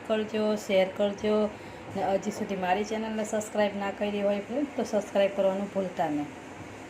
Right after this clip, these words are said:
તો આ મસાલો આપણે ચાટ, અ, મસાલા તરીકે આપણે વાપરી શકીએ છીએ. કોઈ પણ ફ્રૂટ ઉપર કે ગમે એની ઉપર છાંટીને ખાવું હોય તો ખાઈ શકીએ છીએ.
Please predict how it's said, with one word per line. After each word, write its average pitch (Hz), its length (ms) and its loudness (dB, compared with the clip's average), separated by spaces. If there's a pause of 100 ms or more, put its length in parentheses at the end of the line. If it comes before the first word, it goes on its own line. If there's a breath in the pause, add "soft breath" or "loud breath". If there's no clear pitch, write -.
(400)
તો 214 60 6
આ 202 240 8
મસાલો 214 360 6
આપણે 254 300 8 (140)
ચાટ, 202 320 4
અ, 202 300 10
મસાલા 202 400 4
તરીકે 196 460 4
આપણે 196 280 4
વાપરી 190 300 2
શકીએ 190 360 2
છીએ. 220 140 -2
કોઈ 208 160 2
પણ 202 220 2
ફ્રૂટ 196 320 -2
ઉપર 202 300 4
કે 190 340 4 (440 loud breath)
ગમે 208 260 6
એની 202 160 2
ઉપર 190 240 8
છાંટીને 196 500 2 (100)
ખાવું 226 200 4
હોય 202 120 2
તો 196 280 8
ખાઈ 226 260 6
શકીએ 196 380 2
છીએ. 277 240 0